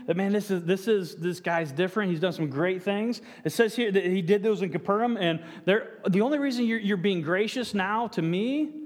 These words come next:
this is what Jesus is saying, "the only reason you're being gracious now to me is you've heard what I'm able to do, and you want that done for you."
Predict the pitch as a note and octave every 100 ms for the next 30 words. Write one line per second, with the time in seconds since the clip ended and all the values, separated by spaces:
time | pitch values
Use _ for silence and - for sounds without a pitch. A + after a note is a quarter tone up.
0 | - - - E3+ F3+ E3+ D3+ F3+ D#3+ -
1 | - C#3+ D3+ E3 - - F#3+ A#3+ B3+ C4+
2 | B3+ B3 A#3 G3+ E3+ A3+ A#3+ B3+ - A3+
3 | A3+ A3 - F#3 A3 C4+ A#3 F3 E3 -
4 | F#3+ F3+ B3 C4 A#3+ G3+ G#3 A#3 A#3 G3+
5 | - D#3+ G3+ C#4 F3 D#3 D#3+ F3+ F3 -
6 | - - _ - D#3+ F#3+ G#3 F#3 F#3 E3+
7 | E3 D#3+ E3 E3 G#2+